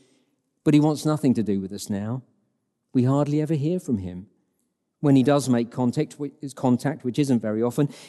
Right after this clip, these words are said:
it's only because he wants something, and he's so rude." He has said some really hurtful things to his mother and me. I don't know what's gotten into him. That's what's going on here.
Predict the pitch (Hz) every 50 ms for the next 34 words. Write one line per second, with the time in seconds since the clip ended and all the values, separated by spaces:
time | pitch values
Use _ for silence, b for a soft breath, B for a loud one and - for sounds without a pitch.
0 | B 151 165 165 - 165 170 180 160 127 127 - 139 117 123 120 113 123 143 170
1 | 156 - - 113 101 95 - 127 160 156 165 185 190 - - - 208 214 214 202
2 | 190 170 185 214 240 254 233 180 113 95 - - - _ _ _ _ _ _ _
3 | _ _ _ _ - 190 185 175 165 - 196 190 170 - - 190 185 185 185 180
4 | 185 190 208 233 240 220 196 160 147 143 143 165 185 190 175 - - 151 135 -
5 | 190 202 196 165 - - 127 123 117 139 151 165 151 135 117 113 110 113 117 131
6 | 147 160 233 247 226 147 113 139 - - - 135 120 113 110 131 170 170 - -
7 | 92 85 90 - _ _ _ _ _ _ _ _ _ _ _ _ _ _ _ _
8 | _ _ _ _ _ - 180 196 185 - - 202 190 170 - 202 190 190 180 180
9 | 180 180 170 185 208 202 180 135 92